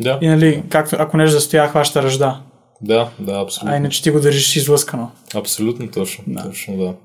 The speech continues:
Speaker 2: Но нека сега поговорим за калистениката и гимнастиката. А, каква, ги-, какво представлява гимнастика? Това е спортна гимнастика, нали?
Speaker 1: Мгм.
Speaker 2: Какво точно представлява тя?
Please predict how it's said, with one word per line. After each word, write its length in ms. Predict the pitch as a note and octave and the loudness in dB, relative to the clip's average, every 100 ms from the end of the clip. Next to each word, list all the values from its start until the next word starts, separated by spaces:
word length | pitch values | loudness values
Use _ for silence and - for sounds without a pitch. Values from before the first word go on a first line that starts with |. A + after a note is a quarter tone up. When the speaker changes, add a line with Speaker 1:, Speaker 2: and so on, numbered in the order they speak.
| _ | _
Speaker 2:
Но 80 | D#3+ | 2
нека 180 | F#3 G3 | 4 4
сега 160 | G#3 G3 | 2 2
поговорим 440 | F#3+ D#3+ E3+ E3 | 4 4 4 4
за 200 | D3 D3+ | 2 2
калистениката 640 | - D3 F3 E3+ D#3+ D#3 D3+ | 0 2 4 2 2 0 2
и 40 | |
гимнастиката. 600 | D3 C#3+ C3+ - - - - - _ - _ _ _ _ - _ - - | 2 0 -2 -6 -8 -8 -10 -14 _ -20 _ _ _ _ -20 _ -20 -2
А, 400 | D3+ C#3+ C#3 A#2 - _ _ _ _ _ | 2 4 4 0 -12 _ _ _ _ _
каква, 400 | E3 D#3 G3 A#3 | -6 2 4 4
ги-, 200 | E3 - | 2 -4
какво 200 | - - | -2 2
представлява 360 | G#3 A3 F3+ F3 | 6 6 6 6
гимнастика? 500 | D#3 D3 B2+ - - | 4 2 0 -4 -4
Това 160 | - G3 | 2 2
е 40 | |
спортна 380 | G3 G3 F#3+ F3 | 4 4 4 2
гимнастика, 520 | C#3+ C3 B2 - B2+ | 2 0 -2 -8 -8
нали? 240 | B2+ E3 F#3 B2+ | -2 0 0 -4
Speaker 1:
Мгм. 180 | A2+ | -4
Speaker 2:
Какво 280 | D#3+ - A3 | -4 2 4
точно 280 | G#3+ G3 G3 | 4 4 4
представлява 460 | F3+ - D3+ C3 A#2 | 2 2 2 2 0
тя? 180 | G#2+ | -8